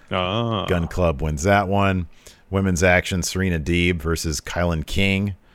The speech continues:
Speaker 2: Uh, Serena Deeb won that one. And then, uh, Ben Carter versus Lee Johnson. Uh, uh, Ben Carter won that. And then Eddie Kingston in the main event, uh, beat Brian Pillman Junior.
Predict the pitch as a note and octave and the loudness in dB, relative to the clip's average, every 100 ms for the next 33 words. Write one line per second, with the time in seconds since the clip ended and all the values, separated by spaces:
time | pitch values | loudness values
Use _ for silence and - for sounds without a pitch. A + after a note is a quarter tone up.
0 | _ _ - E2+ E2 D#2+ - F2+ E2 C#2+ | _ _ -4 0 0 0 -2 -2 -2 -2
1 | D#2+ D#2+ D#2 D2+ E2 E2+ D#2 E2 D#2+ D#2 | -2 -2 -2 -2 0 0 -2 -2 -2 -6
2 | - _ _ - D2+ D#2 D#2 D2+ D2 C2 | -10 _ _ -10 -6 -4 -2 -2 -4 -2
3 | E2+ D#2+ - D#2+ D2 D#2 D#2+ D2 D#2 D2+ | 0 0 0 0 0 -4 -4 -4 -4 -4
4 | C2 G2 F#2+ F#2+ - G2+ F#2 F2 - _ | -2 0 0 0 0 0 0 -2 -6 _
5 | _ _ - E2 E2 D#2+ D#2 D2+ D2 D2 | _ _ -4 0 2 2 0 0 -2 -4
6 | C2+ - _ - G#1 D2+ D2 C#2+ F2+ E2 | -6 -12 _ -20 -12 -8 -6 -2 -2 0
7 | F#2+ F2 E2 E2+ E2+ F2 G2 G#2 G#2+ C3 | 0 2 0 0 0 0 0 -2 2 2
8 | D3+ - D#3+ C3+ F2 - _ _ _ - | 2 2 0 0 -6 -12 _ _ _ -8
9 | F#2 G2 G2 F#2 E2+ F2+ F2 - - - | -4 0 0 0 0 0 0 -4 -6 -10
10 | - _ - E2+ D#2+ D#2 D2+ A#1+ E2 E2+ | -20 _ -4 0 0 0 -4 -8 -14 -4
11 | - E2 - - - - C#2+ D2+ D#2 D2+ | -2 -2 -2 -8 -8 -6 -2 -2 -2 -4
12 | D#2 - - D#2+ D2+ D2 - - D#2 F#2+ | -4 4 4 4 -2 -6 -10 -10 -4 -2
13 | C3+ B1+ F2 | -2 -4 -12